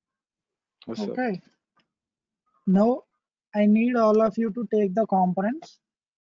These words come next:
Speaker 2: Okay. Just click on the battery in gallery and click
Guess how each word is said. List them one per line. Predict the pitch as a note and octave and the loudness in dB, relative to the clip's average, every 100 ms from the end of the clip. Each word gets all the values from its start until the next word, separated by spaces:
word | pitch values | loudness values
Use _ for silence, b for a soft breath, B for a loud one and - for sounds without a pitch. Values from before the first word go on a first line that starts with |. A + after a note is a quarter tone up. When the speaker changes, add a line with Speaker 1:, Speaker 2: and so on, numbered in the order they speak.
| _ _ _ - | _ _ _ -8
Speaker 2:
Okay. | G3 C4 A3+ F3+ _ _ _ _ _ _ - | -6 -4 -4 -6 _ _ _ _ _ _ -4
Just | F#3 A3 A#3 - - | -2 -2 -4 -8 0
click | A#3 G#3+ A#3 | 0 2 2
on | A#3 | 2
the | A3+ | 2
battery | G#3+ G3+ F#3+ B3+ F4+ _ b b _ - | 2 0 -2 -6 -10 _ b b _ -2
in | G#3 | 0
gallery | G3+ G3 F#3+ G3 B3 - _ _ _ _ _ _ _ | 2 2 0 -2 -4 -8 _ _ _ _ _ _ _
and | G#3 A#3+ D#4 E4 _ _ _ _ _ _ - | -4 -2 -4 -12 _ _ _ _ _ _ -4
click | A3 A3 | -2 -2